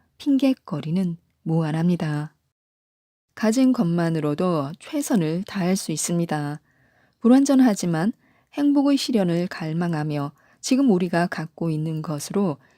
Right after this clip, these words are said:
인생에 혼신을 다하는 자세에서 우리에게 남은 것으로 과연 할 수 있는 일은 무엇인가라고 물을 수 있는 진정한 용기가 나옵니다. 인생이란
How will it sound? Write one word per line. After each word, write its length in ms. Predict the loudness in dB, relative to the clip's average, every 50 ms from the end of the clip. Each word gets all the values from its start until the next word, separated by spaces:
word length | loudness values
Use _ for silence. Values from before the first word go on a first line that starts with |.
| _ _ _ -4
인생에 640 | -2 0 0 0 0 -2 -2 -2 -2 -4 -6 -8 _ _ _ _ _ _ 0
혼신을 500 | 2 2 2 2 4 4 6 6 6 4
다하는 500 | 0 -4 -6 -4 -2 -2 -2 -2 -2 -2
자세에서 880 | -4 -6 -6 -6 -6 -6 -4 -4 -6 -6 -8 -6 -6 -4 -4 -4 -6 _ _ _ _ _ _ _ _ _ -2
우리에게 460 | 2 4 4 6 6 6 4 4 4 2
남은 380 | 2 2 0 0 0 0 -2
것으로 540 | -2 -2 -4 -6 -6 -6 -4 -4 -4 -4 -6 _
과연 380 | -10 -8 -6 -4 -4 -4 -6 -8 _ _ _ _ _ _
할 220 | -6 -4 -4 -4
수 200 | -4 -2 0 2
있는 380 | 4 4 4 2 0 0 0 -2
일은 260 | -2 -2 -2 -2 -4 _ _ _ _ _ _
무엇인가라고 1200 | 2 4 4 4 4 2 0 -2 -2 -2 -2 -2 -4 -4 -4 -4 -4 -6 -6 -6 -4 -4 -4 -4 -4 _ _ _ _ _ _ _
물을 280 | -4 0 4 4 4 4
수 180 | 4 0 0 0
있는 400 | 0 0 -2 -4 -4 -6 -8 -10 _ _ _ _ _ -14
진정한 720 | -12 -8 -6 -6 -6 -6 -6 -6 -4 -4 -4 -2 -2 -2
용기가 680 | -2 -2 -2 -2 -4 -4 -4 -4 -4 -4 -4 -4 -6 -6
나옵니다. 800 | -4 -4 -2 -2 0 2 2 2 2 0 -4 -6 -6 -8 -10 -14 _ _ _ _ _ _ _ _ _ _ _ _ _ _ _ _ _ _ _ _ _ _ _ _ _ _ _ _ _ _ -6
인생이란 800 | -2 -2 -2 -2 -2 -2 0 0 -2 -2 -2 -4 -2 -2 -4